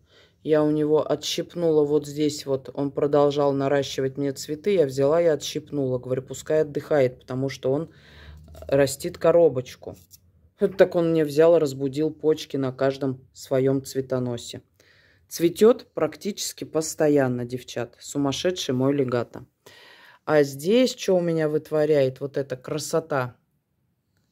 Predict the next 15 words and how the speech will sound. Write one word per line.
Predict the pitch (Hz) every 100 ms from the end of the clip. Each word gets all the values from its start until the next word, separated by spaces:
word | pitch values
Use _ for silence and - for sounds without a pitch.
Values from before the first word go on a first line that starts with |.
| _ -
неописуемая? | 143 143 151 147 - 143 127 123 120 127 _ _ _ _ _ _ _ _ _
Посмотрите, | 139 - 156 151 151 147 - - _ _
щас. | - 135 - - _ _ _ _ _ _ _ _ _ _
Вот | - 156
это | 170 165
что | 147 - 151
тут | 143 160 185
у |
нас | 190 190 190 - _ -
выросло | 175 202 190 - 185
непонятное? | 185 185 180 180 175 180 175 170 170 _ _ _
Я | 196 214
думала, | 202 190 156 143
детка | 143 170 - 160
растёт, | 151 147 - 147 139